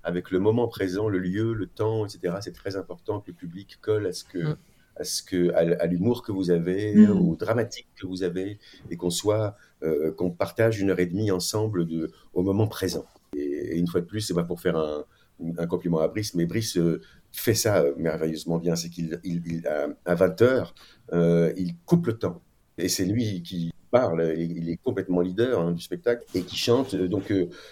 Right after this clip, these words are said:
Speaker 1: euh, il, il coupe en effet le, l'unité de temps, et on rentre, euh, en effet dans quelque chose qui est plus, qui est plus libre et qui n'a plus les mêmes unités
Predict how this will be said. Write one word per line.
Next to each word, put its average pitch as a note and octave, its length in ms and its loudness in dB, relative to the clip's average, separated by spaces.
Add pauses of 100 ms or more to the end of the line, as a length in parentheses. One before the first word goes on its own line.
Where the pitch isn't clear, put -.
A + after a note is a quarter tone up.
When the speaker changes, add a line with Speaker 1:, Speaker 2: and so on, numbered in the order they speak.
(120)
Speaker 1:
euh, E2+ 720 6
il, F#2 220 0
il F#2+ 160 -6
coupe - 480 -8
en F2+ 100 0
effet G2 300 0
le, F#2 180 2
l'unité F2+ 460 -2
de F2+ 80 0
temps, - 340 0 (500)
et F2+ 220 4
on F2 160 6
rentre, A2 380 0
euh, F2+ 180 4
en F2 80 4
effet E2+ 240 -2
dans G2 140 -2
quelque F2+ 260 -4
chose F#2 320 -4
qui - 220 -8
est F2 80 0
plus, E2+ 520 -8
qui - 120 -6
est F2 40 -2
plus F2 160 -6
libre F2+ 280 -4
et G2+ 40 -2
qui F#2+ 140 -10
n'a F2 120 0
plus A2 420 -8
les F#2+ 180 -4
mêmes F#2 200 -2
unités F2+ 460 -4